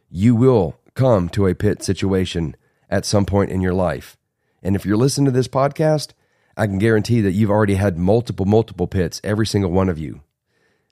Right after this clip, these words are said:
But look in verse two, at the beginning of chapter thirty-nine. It says here in verse two, "The Lord was with Joseph." Ah, man, I love that right there.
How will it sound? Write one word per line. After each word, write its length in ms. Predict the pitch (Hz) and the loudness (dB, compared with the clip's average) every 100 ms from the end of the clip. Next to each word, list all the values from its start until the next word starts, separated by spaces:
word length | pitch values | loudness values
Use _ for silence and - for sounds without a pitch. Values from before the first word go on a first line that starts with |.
| _ _ _ - | _ _ _ -10
But 160 | 98 | -2
look 220 | 117 135 | 0 2
in 100 | 165 | 2
verse 260 | 117 120 104 | 2 0 -2
two, 340 | - 87 64 - _ _ _ _ _ | -4 -4 -6 -14 _ _ _ _ _
at 140 | 101 - | -4 -2
the 60 | |
beginning 520 | 92 92 113 135 139 | 0 2 2 2 2
of 140 | 101 95 | -2 -2
chapter 300 | 107 104 104 | -2 -2 -2
thirty-nine. 640 | 104 98 92 76 60 64 _ _ _ _ _ _ _ | 0 0 -2 -4 -8 -16 _ _ _ _ _ _ _
It 100 | 90 | -8
says 260 | 87 104 101 | -2 -2 0
here 100 | 101 | 0
in 60 | |
verse 180 | 92 101 | 0 -2
two, 300 | - 95 73 76 | -2 -2 -2 -10
"The 160 | 82 98 | -4 -2
Lord 340 | 92 107 117 | 2 2 2
was 200 | 95 90 | 0 -4
with 260 | 82 101 87 | -2 -2 -2
Joseph." 540 | 82 78 76 73 - _ _ _ _ _ _ _ _ _ _ - | -6 -4 -8 -12 -18 _ _ _ _ _ _ _ _ _ _ -4
Ah, 180 | 113 104 | -2 0
man, 120 | 95 | 0
I 60 | |
love 240 | 104 104 98 | 0 0 0
that 140 | 101 | 0
right 200 | 90 90 | 0 -2
there. 340 | 95 90 76 | -2 -4 -6